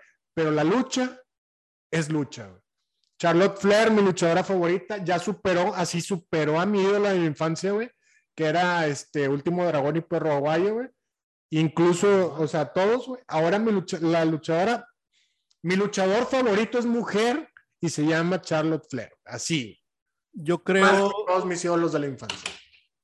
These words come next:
Speaker 2: creo que, que, y me da mucho gusto, que las mujeres de alguna manera lo están logrando, güey.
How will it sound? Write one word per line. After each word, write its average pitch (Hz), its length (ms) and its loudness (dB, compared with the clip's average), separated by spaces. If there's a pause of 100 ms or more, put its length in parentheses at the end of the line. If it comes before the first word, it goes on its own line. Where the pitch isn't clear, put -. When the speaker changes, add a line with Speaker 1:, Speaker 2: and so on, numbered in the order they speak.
(220)
Speaker 2:
creo 185 340 2
que, 151 400 -2
que, 135 800 -4
y 170 100 -4
me 156 120 -4
da 175 100 2
mucho 185 240 0
gusto, 175 420 -2 (720)
que 170 100 0
las 165 120 2
mujeres 175 400 0
de 190 60 0
alguna 175 280 -4
manera 175 380 -2
lo 170 80 -4
están 165 180 -6
logrando, 165 380 -4
güey. 98 180 -12